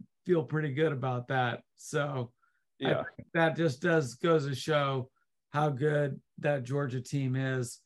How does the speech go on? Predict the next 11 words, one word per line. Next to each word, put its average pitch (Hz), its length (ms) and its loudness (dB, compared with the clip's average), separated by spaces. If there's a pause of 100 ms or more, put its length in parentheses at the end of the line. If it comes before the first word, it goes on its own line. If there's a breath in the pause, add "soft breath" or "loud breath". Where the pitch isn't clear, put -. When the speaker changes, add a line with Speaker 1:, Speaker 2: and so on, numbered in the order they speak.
(280)
Speaker 1:
So, 190 500 6 (220)
you 180 160 2
know, 165 400 2
Mark, 175 400 4
obviously 180 800 2 (220)
after 180 340 2
game 160 400 2
one, 156 600 2 (480)
you 175 280 2
had 185 220 8
said, 160 580 0